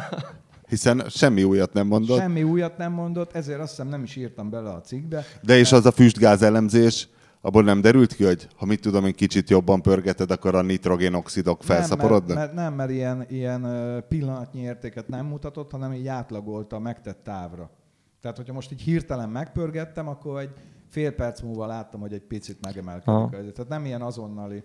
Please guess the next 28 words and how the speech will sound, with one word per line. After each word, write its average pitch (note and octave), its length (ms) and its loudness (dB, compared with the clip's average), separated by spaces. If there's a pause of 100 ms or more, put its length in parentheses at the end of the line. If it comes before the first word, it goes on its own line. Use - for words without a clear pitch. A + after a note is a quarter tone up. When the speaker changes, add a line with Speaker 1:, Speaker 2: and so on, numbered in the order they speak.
Speaker 2:
Pedig C3 200 -12
én F3 160 -14
is C3+ 120 -16
arra A#2 220 -12
gondoltam, A2+ 400 -16
hogy A2+ 100 -14
majd A#2 160 -14
meg C3 160 -14
fogom G2+ 220 -14
nézni, G#2 260 -12
mi G#2+ 120 -12
van, G2+ 180 -14
hogyha G2 240 -14
leszabályzásnál G2+ 880 -14
Speaker 3:
Ja, A#2 120 2
meg, A#2 160 2
Speaker 2:
azért A2 200 -10
meg - 80 -18
Speaker 3:
tehát, A2+ 160 0
hogy A#2+ 80 6
akkor A#2 220 2
ez, A2 320 2 (1200)
és - 140 -10
ez A2+ 120 2
csalós A2 600 2
dízel B2 480 0
volt, D3 380 0
vagy? - 380 -4